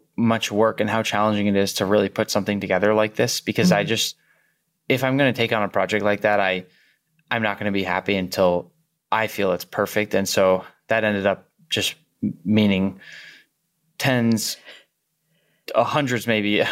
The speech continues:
Speaker 1: <laughs> hours more than I thought I was gonna really spend on it and how I, and, and, and that I'd sort of allocated to spend on the, on the book. But it had a really great team around it. I found the best photographer I could find,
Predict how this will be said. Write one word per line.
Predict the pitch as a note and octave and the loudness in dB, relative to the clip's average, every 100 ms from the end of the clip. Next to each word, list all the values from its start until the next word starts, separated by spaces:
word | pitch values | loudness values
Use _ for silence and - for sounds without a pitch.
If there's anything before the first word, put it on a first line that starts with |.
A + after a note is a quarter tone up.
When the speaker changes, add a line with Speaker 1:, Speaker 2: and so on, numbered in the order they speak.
| - | -4
Speaker 1:
<laughs> | - | -4
hours | B2 A#2+ A#2 A2+ | 0 0 0 0
more | A2+ A2 | 0 2
than | A2 | 2
I | G#2 G2+ _ _ _ - | 0 -2 _ _ _ 0
thought | A2 G#2+ | 2 4
I | G#2 | 2
was | G2+ | 0
gonna | G#2+ G2+ G2 G2 - - - - - - | 0 2 2 0 -6 -16 -14 -14 -18 -12
really | - A#2 G#2+ | 0 2 2
spend | - G#2+ A2 | 2 0 2
on | A#2+ | 2
it | A2+ | 2
and | G#2+ | 0
how | G#2 | 2
I, | G2+ F#2+ - _ | 2 0 -6 _
and, | A2 F2 | 0 2
and, | G#2+ G2+ - - | 2 2 -2 -2
and | G#2+ G2+ | 0 2
that | G2+ | 4
I'd | G2 F#2+ - | 2 0 -2
sort | G2+ F#2 | -2 0
of | |
allocated | F#2 F#2+ G2 G#2 G2+ G2+ - | 2 0 0 -2 0 -2 -6
to | |
spend | G2+ - G2 | -8 -4 0
on | G2 | 0
the, | F#2 - | -2 -2
on | F#2 | -2
the | F2+ | 0
book. | - A#2+ - - - - _ - | 0 0 -6 -20 -20 -20 _ -16
But | B2+ C3+ A#2+ - - _ _ _ _ _ _ _ - | 0 4 4 2 -8 _ _ _ _ _ _ _ -2
it | C3+ | 0
had | D#3 | 2
a | D3 | 2
really | A#2+ B2 A#2+ | 2 2 2
great | A2 G#2+ | 2 0
team | - G2 | -2 -2
around | G2+ G2+ G#2+ | 0 2 4
it. | A2 | 2
I | G2 | 2
found | G#2+ A2 G#2 | 0 -2 -2
the | F#2+ | 0
best | G2 - | -2 -4
photographer | - B2 B2 G#2 G2+ | -6 -2 -2 -2 -2
I | F#2+ | -2
could | F#2+ G#2 | -2 -6
find, | - F#2+ F2 - | -4 -2 -2 -6